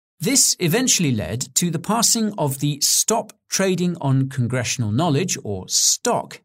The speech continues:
Act, in twenty twelve. As always, kudos to whoever came up with that acronym. The stock Act requires U S politicians and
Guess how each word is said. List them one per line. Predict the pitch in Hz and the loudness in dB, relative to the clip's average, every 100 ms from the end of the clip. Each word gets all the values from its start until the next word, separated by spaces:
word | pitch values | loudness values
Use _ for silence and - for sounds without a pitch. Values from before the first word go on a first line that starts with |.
| - | -10
Act, | 104 131 - | -8 -6 -8
in | - 139 147 | -4 -2 -2
twenty | 139 110 98 | -2 -4 -4
twelve. | 120 208 156 92 - _ _ _ - | -4 0 0 -2 -8 _ _ _ -2
As | 214 | 2
always, | 185 127 110 - - | 2 2 0 -2 -6
kudos | - 247 175 107 - - | -2 0 2 2 0 2
to | - 127 | 2 0
whoever | 123 139 120 - | 0 0 -2 -6
came | - 113 113 | -6 -4 -4
up | 107 - | -4 -8
with | - 107 | -12 -10
that | 98 92 | -8 -6
acronym. | 123 - 73 67 - _ _ _ _ _ _ _ - | -8 -8 -12 -12 -16 _ _ _ _ _ _ _ -2
The | 180 | 0
stock | - 285 277 | 2 2 2
Act | 160 113 - | -2 -2 -6
requires | - 139 - 202 123 131 139 | -4 -4 0 2 2 2 2
U | 185 | 2
S | 240 - | 2 0
politicians | 185 156 131 107 127 135 | 0 0 0 0 0 0
and | - 151 185 | 0 -2 -2